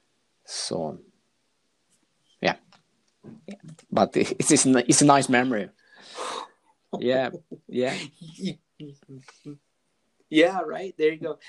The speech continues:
Speaker 2: I, I think your quote there, you just said it was like a freedom to get in the car and go. It's like you were just, you
Speaker 1: Yeah.
Speaker 2: were away from, from,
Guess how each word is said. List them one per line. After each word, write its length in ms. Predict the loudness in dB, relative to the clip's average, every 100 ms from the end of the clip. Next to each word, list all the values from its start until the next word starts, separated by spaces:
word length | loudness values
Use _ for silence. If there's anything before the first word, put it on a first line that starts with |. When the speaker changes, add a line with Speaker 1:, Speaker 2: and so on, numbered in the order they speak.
| -20 -14
Speaker 2:
I, 140 | -12 -8
I 60 | -10
think 240 | -10 -8
your 100 | -6
quote 420 | -6 -2 0 0
there, 120 | -2 -8
you 120 | -8
just 200 | -12 -10
said 180 | -10 -8
it 100 | -10
was 120 | -10
like 160 | -12 -12
a 60 |
freedom 480 | -18 -8 -6 -6 -8 _ _ _ _ _
to 100 | -10
get 140 | -8
in 100 | -8
the 80 | -10
car 240 | -14 -10 -8
and 120 | -8
go. 260 | -8 -6
It's 100 | -6
like 160 | -8 -8 -8
you 140 | -8
were 80 | -8
just, 400 | -10 -14 -14 -8
you 120 | -4
Speaker 1:
Yeah. 80 | -2
Speaker 2:
were 60 | -2
away 300 | -4 -4 -4
from, 400 | -8 -14 -14 -18 -16
from, 420 | -14 -14 -16 -20